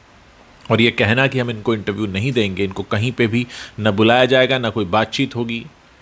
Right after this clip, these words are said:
इन्हें एंटरटेन नहीं किया जाएगा, इनके शोज़ पर अपने लोग नहीं भेजे जाएंगे, तो ये अपने आप में बहुत बड़ी बात है। उम्मीद है आप इस बात की गहराई को समझ पा रहे हों कि देश में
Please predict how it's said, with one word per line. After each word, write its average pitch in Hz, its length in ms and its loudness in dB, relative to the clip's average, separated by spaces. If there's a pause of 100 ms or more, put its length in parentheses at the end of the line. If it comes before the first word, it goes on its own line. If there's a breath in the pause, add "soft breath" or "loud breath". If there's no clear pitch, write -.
इन्हें 123 180 2
एंटरटेन 117 440 2
नहीं 131 220 0
किया 117 220 2
जाएगा, 110 400 2 (260 loud breath)
इनके 120 260 2
शोज़ 127 300 2
पर 123 160 2
अपने 113 220 -2
लोग 123 260 4
नहीं 127 160 -4
भेजे 104 280 -2
जाएंगे, 98 360 -6
तो - 440 -10
ये - 20 2
अपने 120 240 0
आप 135 260 2
में 131 140 -4
बहुत 127 380 2
बड़ी 107 300 0
बात 98 340 0
है। 101 160 -8 (680 loud breath)
उम्मीद 123 360 0
है 139 120 4
आप 123 320 2
इस - 520 0
बात 113 380 2
की 127 100 -2
गहराई 104 380 0
को 123 100 -4
समझ 120 300 -4
पा 101 200 0
रहे 98 200 -4
हों 95 180 -8 (500 loud breath)
कि 123 120 -2
देश 135 420 2
में 139 300 -2